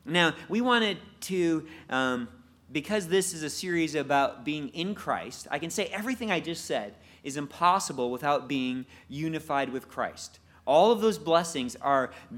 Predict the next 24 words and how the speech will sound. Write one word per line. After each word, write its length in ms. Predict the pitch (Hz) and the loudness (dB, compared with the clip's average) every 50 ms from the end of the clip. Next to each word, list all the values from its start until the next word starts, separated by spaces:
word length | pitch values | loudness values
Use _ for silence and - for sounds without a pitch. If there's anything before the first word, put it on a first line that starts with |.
| 113 - | -10 -6
being 380 | - 160 165 170 170 165 165 | -2 -2 0 0 0 -2 -4
in 240 | - 147 143 143 139 | -4 -4 -4 -4 -4
Christ. 320 | - - 175 160 120 - - | -2 2 2 2 2 2 -2
But 80 | 190 156 | 0 2
there's 220 | 214 294 330 392 | 4 4 4 2
a 60 | 339 | -2
passage 680 | 208 - - 185 170 165 170 175 - 117 107 107 - - - - - - | -6 -6 -4 0 0 0 0 0 -4 -6 -8 -8 -10 -14 -18 -20 -8 -2
that 140 | 143 151 156 | 0 0 2
really 400 | 165 185 196 190 180 170 160 - - - | 2 2 2 2 2 0 -2 -4 -8 -18
highlights 640 | - - - - 202 208 214 196 180 156 143 123 - - | -16 -12 -4 0 2 2 4 6 6 4 4 2 -4 -4
that 440 | 120 120 113 107 113 117 - - - - - | -2 0 2 2 0 0 -4 -8 -18 -18 -10
union 260 | 143 143 156 151 147 | -6 -4 -2 0 0
with 140 | 143 139 - | 0 -2 -2
Christ, 320 | - - 147 127 120 120 185 | 0 2 2 2 2 2 -2
and 80 | 190 | -4
it's 100 | 214 202 | -4 -4
Romans 400 | 180 170 180 185 190 190 180 170 | -2 0 0 0 0 -2 -4 -6
six. 320 | - - 165 127 - - - | -4 -4 -4 -4 -6 -8 -10
So 160 | - 151 139 | -6 -6 -6
if 100 | 139 - | -6 -6
you 160 | 147 185 196 | -8 -8 -6
have 220 | 175 190 180 185 185 | -2 2 2 2 2
your 120 | 202 202 | 0 0
Bible, 440 | 175 175 147 139 135 131 151 175 170 | 2 4 6 6 4 2 0 -4 -6